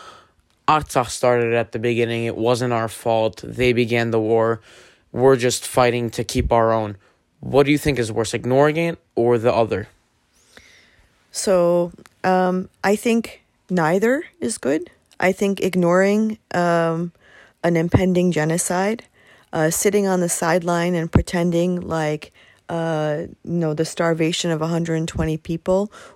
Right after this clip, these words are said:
Speaker 2: or the killing and the targeting of children and women is not happening is terrible. I think, um, pretending like, uh,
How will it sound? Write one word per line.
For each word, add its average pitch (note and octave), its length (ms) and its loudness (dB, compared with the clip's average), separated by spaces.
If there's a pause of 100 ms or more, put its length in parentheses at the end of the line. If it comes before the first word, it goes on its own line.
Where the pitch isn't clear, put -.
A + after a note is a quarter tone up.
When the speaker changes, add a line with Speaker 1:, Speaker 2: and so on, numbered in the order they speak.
Speaker 2:
or F3 180 4
the D#3+ 120 -2
killing F#3+ 540 0
and D#3+ 140 -2
the D3+ 60 -2
targeting E3 540 -2
of D3+ 100 -4
children E3 600 -2
and D#3 240 -4
women E3 460 0 (400)
is D#3 180 0
not D3+ 220 0
happening F#3+ 600 -2 (100)
is - 180 -2
terrible. E3 540 -2 (580)
I E3+ 140 4
think, F3+ 500 -2 (140)
um, E3 600 -2 (320)
pretending F3+ 600 2
like, E3 480 0 (420)
uh, D#3+ 680 0